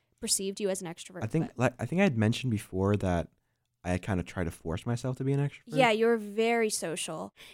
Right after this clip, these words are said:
Speaker 1: You just wanted to kind of exclude me. You wanted to be, like, social with these people, and then you weren't being social with me. I felt
Speaker 2: Mm-hmm.
Speaker 1: like, I actually felt like you didn't like me,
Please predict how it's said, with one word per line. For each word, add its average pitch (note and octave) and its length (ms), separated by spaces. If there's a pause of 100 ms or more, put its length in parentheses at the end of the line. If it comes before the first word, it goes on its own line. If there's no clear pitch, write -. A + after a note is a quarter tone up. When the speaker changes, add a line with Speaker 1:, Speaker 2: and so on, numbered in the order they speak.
Speaker 1:
You B3+ 80
just - 180
wanted A#3+ 240
to A3+ 360
kind A3 220
of G#3 80
exclude G#3 420
me. G3 240
You F#3+ 100
wanted F#3+ 280
to F#3 340 (840)
be, G#3 380 (260)
like, F#3+ 160
social A#3 380
with G3 160
these C4+ 220
people, A#3+ 340
and G#3 160
then G#3 120
you G3+ 120
weren't G#3+ 380
being G3 180
social G#3+ 320
with F#3 200
me. A#3 360
I G#3 100
felt G#3 200
Speaker 2:
Mm-hmm. G#2 60
Speaker 1:
like, F#3 240
I C4 140
actually A#3 240
felt G#3+ 180
like G3 220
you A3+ 360 (180)
didn't G#3 220
like F3 240
me, F#3+ 300